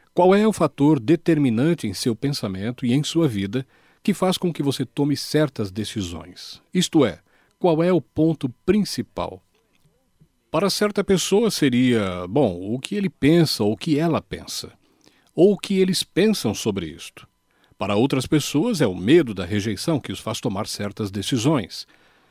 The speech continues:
E para outras a questão é se vão lucrar ou não.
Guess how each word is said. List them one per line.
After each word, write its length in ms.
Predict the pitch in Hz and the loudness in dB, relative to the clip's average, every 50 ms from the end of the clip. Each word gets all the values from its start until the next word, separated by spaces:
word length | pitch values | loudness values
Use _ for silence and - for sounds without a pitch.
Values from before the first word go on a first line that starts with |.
| _ _ - | _ _ -2
E 80 | 139 - | 0 2
para 180 | 208 220 226 | 2 4 4
outras 460 | 190 180 214 247 240 - 226 196 151 | 4 4 2 2 2 2 2 2 2
a 60 | 175 - | 0 -2
questão 480 | - 127 - - - 165 185 190 165 | -2 -4 -4 -4 -2 -2 -2 -2 -2
é 80 | 160 151 | -4 -4
se 180 | - - 165 | -2 -2 -2
vão 220 | 123 113 127 151 160 | 0 2 2 2 2
lucrar 640 | 202 233 - _ - - - 104 113 139 143 - _ _ - | 2 0 0 _ -4 -4 -4 -2 -2 -4 -6 -10 _ _ -2
ou 220 | 160 143 120 107 | 0 0 2 2
não. 280 | 104 110 110 90 82 | 0 0 0 -2 -4